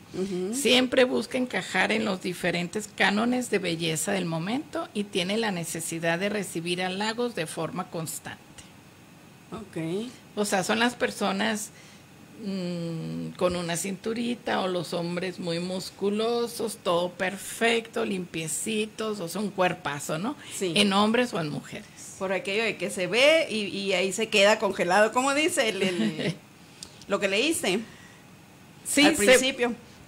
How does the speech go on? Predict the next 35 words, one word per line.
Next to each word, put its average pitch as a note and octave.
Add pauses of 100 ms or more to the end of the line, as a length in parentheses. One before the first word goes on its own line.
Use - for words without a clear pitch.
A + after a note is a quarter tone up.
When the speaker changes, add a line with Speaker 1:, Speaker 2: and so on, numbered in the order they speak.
Speaker 2:
sí, D4+ (260)
Speaker 1:
Que G#3
el A3
Speaker 2:
es -
Speaker 1:
narciso, A#3
mientras A#3
no A3
se C4
viera. B3 (720)
Speaker 2:
Ah, G#3+
sí, G3 (260)
sí, -
mientras G3+
no A3
se D4
vea, D4
no, G#3
todo A3+
está G#3
muy F#3+
Speaker 1:
Todo A3+
Speaker 2:
bien, -
Speaker 1:
está G#3
muy F#3+
Speaker 2:
¿no? E3+
Speaker 1:
bien. C#3 (200)
Speaker 2:
Ujú. A3 (760)
Ok. - (560)
Y E4 (760)
el G3+
embaucador, G3+
que G3
es -
el A3
último, B3+